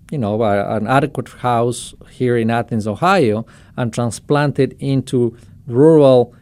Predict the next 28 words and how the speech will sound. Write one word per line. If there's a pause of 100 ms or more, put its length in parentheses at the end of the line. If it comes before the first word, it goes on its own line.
(140)
Ecuador, (280)
uh, (400)
uh,
in
Loja
province, (600)
people
might
not
like
it.
People, (140)
the
materials
might
not
be, (600)
you
know,
adequate.
The
systems
would
be
different.
The
types
of